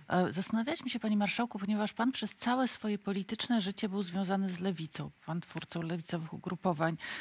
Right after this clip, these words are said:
jest pan taką twarzą lewicy, lewicowym kandydatem na prezydenta,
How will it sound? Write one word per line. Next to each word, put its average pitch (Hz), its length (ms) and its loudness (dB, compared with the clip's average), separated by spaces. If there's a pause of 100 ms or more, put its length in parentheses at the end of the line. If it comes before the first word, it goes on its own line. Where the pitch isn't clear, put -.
(180)
jest - 160 -2
pan 190 140 2
taką 202 300 2
twarzą 196 500 6
lewicy, 170 420 0
lewicowym 165 420 0
kandydatem 175 560 2
na 170 240 2
prezydenta, 190 760 4